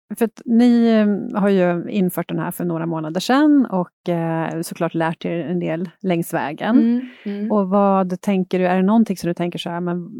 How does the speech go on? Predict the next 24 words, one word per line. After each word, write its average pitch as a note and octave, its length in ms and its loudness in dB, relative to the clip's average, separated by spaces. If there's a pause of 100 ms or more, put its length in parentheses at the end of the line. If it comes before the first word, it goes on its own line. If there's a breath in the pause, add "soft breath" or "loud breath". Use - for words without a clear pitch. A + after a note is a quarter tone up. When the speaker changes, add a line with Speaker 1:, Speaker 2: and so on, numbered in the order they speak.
(800)
Speaker 1:
ja, F#3 160 0
överraskningar, F#3+ 580 0
det F3+ 80 0
har F3+ 100 2
du F3+ 60 0
ju F3 40 -2
berättat E3+ 420 -10
om, F3+ 140 -8
det E3+ 80 -6
här E3+ 80 -6
med E3+ 120 -4
videoinspelning, F#3+ 1600 -4
att G#3 120 -2
det G#3 60 -2
Speaker 2:
Ja. A3 60 -4
Speaker 1:
kanske G#3 180 -2
var G3+ 80 0
lite G3 180 -2
överraskande F#3+ 540 -4
att F#3 100 -8
man F#3+ 80 -4
inte F#3 200 -6
Speaker 2:
Ja. F3+ 60 -4
Speaker 1:
liksom F3+ 440 -6